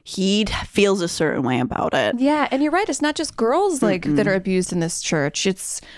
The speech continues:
Speaker 2: boys who are expected to behave a certain way that maybe they, that's not who they are spiritually.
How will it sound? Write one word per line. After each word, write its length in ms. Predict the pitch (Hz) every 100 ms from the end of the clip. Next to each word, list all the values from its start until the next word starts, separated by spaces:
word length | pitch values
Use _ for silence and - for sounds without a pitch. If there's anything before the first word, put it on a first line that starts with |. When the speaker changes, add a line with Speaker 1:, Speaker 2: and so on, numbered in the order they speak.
| - -
Speaker 2:
boys 460 | 196 208 247 262 -
who 60 |
are 60 | 220
expected 580 | - - 196 196 208 202
to 160 | 214
behave 500 | 185 214 180 180 190
a 60 | 220
certain 400 | - 254 254 240
way 380 | 214 214 302 359
that 200 | 240 -
maybe 380 | 170 180 226 220
they, 240 | 233 220
that's 260 | 226 233 -
not 140 | 240
who 240 | - 311
they 160 | 320 320
are 220 | 311 320
spiritually. 840 | - - 339 480 - 185 170 180